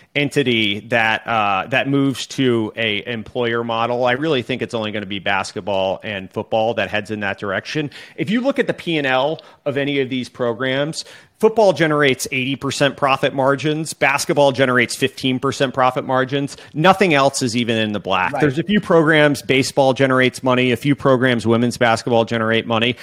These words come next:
Speaker 1: but everything else is money, are, are money losers. And that's great. I mean, that's the point of amateur sports, right? It's not a business. It doesn't need to be a business. The universities should be funding these things. They fund a lot of other things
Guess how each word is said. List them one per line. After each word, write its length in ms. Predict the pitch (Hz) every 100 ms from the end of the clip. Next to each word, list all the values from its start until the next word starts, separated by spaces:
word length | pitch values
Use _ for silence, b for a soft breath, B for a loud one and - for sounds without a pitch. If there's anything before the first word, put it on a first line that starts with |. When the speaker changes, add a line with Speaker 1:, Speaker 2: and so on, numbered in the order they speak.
| B
Speaker 1:
but 120 | - 170
everything 400 | 185 190 180 147
else 360 | 139 143 -
is 200 | 123 110
money, 240 | 117 117 -
are, 180 | 120 101
are 200 | 127 123
money 280 | 120 120
losers. 460 | 101 117 127 180 202
And 100 | 226
that's 140 | 247
great. 280 | - 285 196
I 40 | 139
mean, 160 | 156
that's 160 | 180 -
the 60 |
point 240 | 208 202 202
of 80 | 175
amateur 380 | 170 175 185
sports, 520 | 165 - 190 113 - 127
right? 300 | 123 139 - B -
It's 300 | 165 - 160
not 240 | 165 190
a 60 | 165
business. 500 | 127 123 127 147 165
It 100 | 170
doesn't 240 | 170 165
need 180 | 190 160
to 60 |
be 120 | 120 104
a 40 |
business. 440 | 90 95 - 92 -
The 80 |
universities 640 | 135 160 160 170 180 170 -
should 300 | - 196 165
be 140 | 147
funding 440 | - 120 107 98
these 280 | 92 95 -
things. 340 | - 95 90 -
They 100 | 120
fund 240 | 151 156
a 40 |
lot 280 | 123 131 147
of 100 | 160
other 220 | 147 165
things 420 | 151 123 107 113